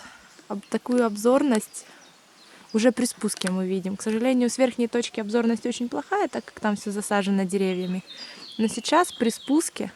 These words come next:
вот такая вот красота. Там вот сверху эта гора Захарберкут, на которую мы уже пытались подняться и всё время попадали в туман. Как видите, сегодня там опять будет туман.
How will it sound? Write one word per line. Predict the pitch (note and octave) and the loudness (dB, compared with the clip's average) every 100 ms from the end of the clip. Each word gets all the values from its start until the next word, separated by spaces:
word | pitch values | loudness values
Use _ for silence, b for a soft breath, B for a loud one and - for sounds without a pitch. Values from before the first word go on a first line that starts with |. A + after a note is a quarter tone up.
| - - B B B B - | -16 -20 B B B B -8
вот | G#3 | -4
такая | A3 C4 B3 | 2 4 4
вот | A3+ | 2
красота. | - G#3+ - - G3+ | -2 -2 -2 0 -2
Там | - C#4 C4+ | 0 0 0
вот | - | 0
сверху | A3 A#3 - | 2 2 0
эта | G3 G3 | -2 -2
гора | G#3 A#3+ | 2 2
Захарберкут, | G#3+ G3 G3 E3+ F3+ G3+ A#3+ | 2 -2 -4 -2 -4 -4 -2
на | A#3+ | -2
которую | A#3+ A#3+ B3+ B3+ | -2 -2 2 4
мы | B3 | 4
уже | B3 A#3+ | 4 0
пытались | - C4 - A#3+ A#3 - | 0 -2 2 2 2 0
подняться | A#3+ A#3 A#3 A#3 - A#3 B B B B B B - | -2 0 0 0 -6 -8 B B B B B B -10
и | |
всё | - A3+ | -4 2
время | A#3 A3+ A#3+ | 6 6 6
попадали | A3+ A3 A3 A3 A3 | 2 0 2 4 2
в | A3 | 0
туман. | A3+ A3+ A3 | 2 4 4
Как | G#3+ - | 2 0
видите, | A#3 G3 A3+ | 0 0 -2
сегодня | - G#3+ G3+ G#3+ | -2 0 2 0
там | G#3+ A3 | 0 0
опять | A#3 G#3 | 0 -4
будет | G3 G3+ G#3+ - | -4 -2 -2 0
туман. | G#3+ G#3 G#3 | 0 2 4